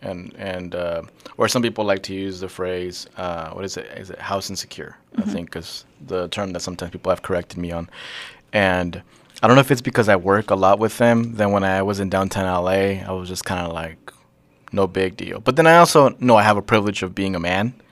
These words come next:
Speaker 2: Mm-hmm.
Speaker 1: and maybe it's a more safer environment for me when I'm walking down, 'cause I was walking downtown L A like nothing. Like, I was
Speaker 2: Yeah.
Speaker 1: walking, what do they call that, that place in downtown L A where there's a, a big, uh, house insecure population?
Speaker 2: Uh, Skid Row.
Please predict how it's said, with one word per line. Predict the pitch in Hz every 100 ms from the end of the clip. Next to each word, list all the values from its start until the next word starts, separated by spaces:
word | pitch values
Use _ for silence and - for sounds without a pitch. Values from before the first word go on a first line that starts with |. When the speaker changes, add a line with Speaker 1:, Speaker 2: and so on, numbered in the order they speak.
| _ -
Speaker 2:
Mm-hmm. | 190 202 185
Speaker 1:
and |
maybe | 98 92 95
it's | 92
a | 98
more | 101 95
safer | 98 95 104
environment | 104 104 104 113 113
for | 117
me | 120
when | 113 104
I'm | 101
walking | 95 98 107
down, | 98 98 98 95 98
'cause | -
I | 107
was | 113
walking | 110 110 95
downtown | 95 95 98
L | 90 92
A |
like | 90 80
nothing. | 95 - 80
Like, | 80 87
I | 101
was | 101
Speaker 2:
Yeah. | 101
Speaker 1:
walking, | 101 107 101 101 - - - - -
what | 131
do |
they | 143
call | - 147
that, | 139 -
that | 113 110
place | - 123 123 117
in | 110
downtown | 113 113 117
L | 113 113
A | 113
where | 107
there's | 104
a, | 107 104 -
a | 104
big, | 98 98 98 107 _
uh, | - 95
house | 92 98 -
insecure | 90 - 101
population? | 101 98 104 101 107 104 - -
Speaker 2:
Uh, | 214 196
Skid | - - 214
Row. | 208 233